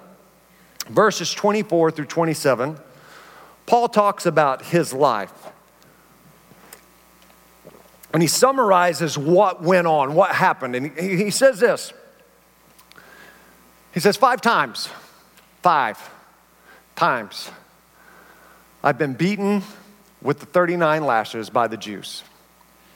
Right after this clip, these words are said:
Three times I've been beaten with rods.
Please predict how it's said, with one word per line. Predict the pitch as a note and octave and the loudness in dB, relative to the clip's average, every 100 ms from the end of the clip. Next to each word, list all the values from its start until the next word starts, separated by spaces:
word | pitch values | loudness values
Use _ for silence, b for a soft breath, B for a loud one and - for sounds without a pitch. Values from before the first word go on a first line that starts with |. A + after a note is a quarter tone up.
| b b b b b b b _ | b b b b b b b _
Three | - C4+ B3+ | 0 0 4
times | G3+ C3 F#2+ - - - _ _ b b b b | 2 0 -8 -14 -16 -18 _ _ b b b b
I've | F#3 E3 | 2 2
been | F#3 D#3 | -2 -2
beaten | F#3 G#3 F3 | -4 -2 0
with | E3+ - | 0 0
rods. | E3+ C#3 G2+ G2 - | 0 2 -2 -8 -16